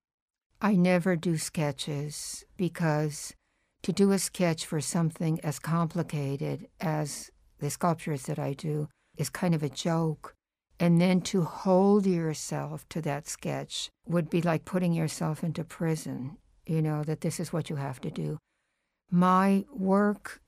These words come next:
has to feel alive to me. The beginning, I have to have an idea of what I want to do, but it ends up being quite different because I keep groping. I keep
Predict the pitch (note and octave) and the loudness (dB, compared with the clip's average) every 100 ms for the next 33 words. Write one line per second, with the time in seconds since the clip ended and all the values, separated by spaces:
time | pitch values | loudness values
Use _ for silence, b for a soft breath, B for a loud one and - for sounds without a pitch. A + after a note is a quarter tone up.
0 | - - F#3 F3 - - F3 - G#3+ G3+ | -16 -8 -4 -4 -4 -8 -8 -4 2 4
1 | F#3+ F#3+ F3 E3 E3 E3 E3 E3+ D#3+ - | 4 0 0 0 0 0 0 -2 -2 -6
2 | - D#3 D3 C#3+ D#3 _ _ - E3 F3 | -4 -2 -2 -4 -8 _ _ -6 -4 -2
3 | F3 - F#3 F3+ E3+ C#3 C#3 C#3+ - E3 | -4 0 2 2 2 0 -2 -6 -6 -4
4 | F3 - E3 E3+ E3+ E3 D#3+ D#3 - F3+ | -4 -2 -2 -2 -2 -2 -2 -2 -2 0
5 | F3 E3 D3+ D3 D#3 - F3+ D#3+ F3+ F3 | 2 2 0 -2 -8 -4 -2 -2 -2 4
6 | F3+ F3+ - _ b b b F3 E3+ D#3+ | 6 6 0 _ b b b 0 0 2
7 | D#3+ D#3+ D#3 D#3+ E3 D#3+ D3+ D#3 _ _ | 2 2 0 0 0 0 -2 -6 _ _
8 | _ _ E3+ F3 - F#3+ F#3 - F3 - | _ _ -2 -2 0 2 2 2 0 2
9 | G3 F3+ F3 E3+ - - - G3+ F#3+ G3 | 2 4 4 2 -2 -12 -2 2 4 2
10 | - - - F#3 F3 - E3+ D#3+ D3+ D3+ | -2 -18 -4 0 0 -4 -2 -2 -2 -6
11 | - _ - F#3 - F3+ E3+ E3+ E3 - | -12 _ -2 -2 2 0 2 -2 -2 -2
12 | G#3+ G3+ - F#3+ F3 F#3 F#3+ F#3+ E3+ D#3 | 0 0 -2 0 4 6 4 2 -2 -2
13 | D3 C#3+ C#3+ _ _ _ - E3 D#3+ - | -2 -4 -8 _ _ _ -6 -6 -6 -2
14 | G#3 G3+ - | 0 0 -2